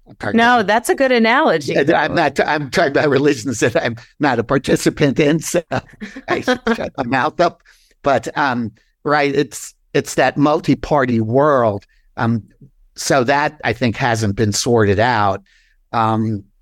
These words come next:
Speaker 1: and of course, then there's all the transaction costs, right? 'Cause all of these brokers and toll takers. Um, so I think we just, if tefca is just sort of left to its own devices without information blocking,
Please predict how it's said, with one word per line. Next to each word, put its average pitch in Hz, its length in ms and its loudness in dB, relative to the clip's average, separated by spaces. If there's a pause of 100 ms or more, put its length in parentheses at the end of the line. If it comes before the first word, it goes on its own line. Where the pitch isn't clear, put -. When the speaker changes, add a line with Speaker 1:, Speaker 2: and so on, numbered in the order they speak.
(260)
Speaker 1:
and 202 100 2
of 220 60 -4
course, - 280 0
then 160 340 0 (120)
there's 139 180 -2
all 135 160 2
the 110 80 0
transaction 110 720 -2
costs, 98 380 -2
right? 107 180 0
'Cause - 460 -6
all 113 160 4
of 101 80 0
these 95 320 -4 (240)
brokers 107 420 2
and 101 120 0
toll 120 200 0
takers. 101 540 -4 (420)
Um, 113 340 0 (220)
so 190 160 0
I 190 160 0
think 214 240 0
we 147 80 2
just, 131 320 0 (720)
if 160 260 -2 (200)
tefca 202 460 0
is 139 280 0
just 147 340 -2
sort 139 220 0
of 113 100 -2
left 135 360 0
to 147 100 2
its - 140 -2
own 127 160 2
devices 110 760 0 (360)
without 113 400 0
information 113 580 0
blocking, 120 500 0